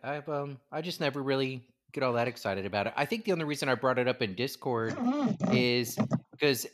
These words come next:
it, I, I actually feel very privileged that my birthday is so close to some other really awesome people that are in our Discord.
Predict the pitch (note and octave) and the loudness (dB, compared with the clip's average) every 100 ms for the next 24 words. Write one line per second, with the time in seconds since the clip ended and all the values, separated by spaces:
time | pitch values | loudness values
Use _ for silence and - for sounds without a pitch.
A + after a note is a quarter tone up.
0 | - - _ - - A2 - - A2 G#2+ | -14 -16 _ -8 -2 -2 -2 -4 0 0
1 | B2 C3+ A#2 - A2+ A#2 A2+ F#2+ - G2 | 2 0 0 0 0 2 0 -2 -6 -8
2 | G2 B2+ F#2 - - G2+ F#2+ F#2+ - - | -2 -2 -2 -4 -8 -4 -2 -2 -6 -12
3 | F#2+ F#2+ F#2+ - G#2 G#2 - G2 F#2 F#2+ | -6 -2 -4 -4 -4 -4 -4 -2 -2 -6
4 | - F2+ F2+ - G#2 - - F#2+ F#2 - | -8 -8 -8 -2 0 0 -4 -8 -8 -12
5 | G2 G2 - G2 F2+ F#2+ F#2+ F2 F#2+ G#2 | -10 -10 -10 -10 -10 -8 -8 -6 -6 -6
6 | F#2+ - F#2 - - G2 F#2 F#2+ F#2 - | -6 -6 -8 -6 -6 -6 -6 -6 -6 -8
7 | F2+ F#2 F2+ E2 F#2 - F2+ F2 F2 | -8 -8 -8 -6 -6 -6 -8 -8 -10